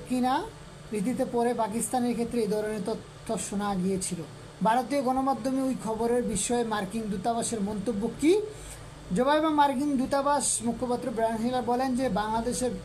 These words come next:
ব্ল্যাক ও অনলাইন আউটলেটের, উম, প্রতিবেদনে যে বিষয়ে যুক্তরাষ্ট্র অবগত।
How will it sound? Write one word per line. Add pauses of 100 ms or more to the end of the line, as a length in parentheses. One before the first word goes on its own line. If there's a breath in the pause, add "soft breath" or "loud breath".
(360)
ব্ল্যাক
ও (320)
অনলাইন
আউটলেটের,
উম,
প্রতিবেদনে
যে (300)
বিষয়ে
যুক্তরাষ্ট্র
অবগত।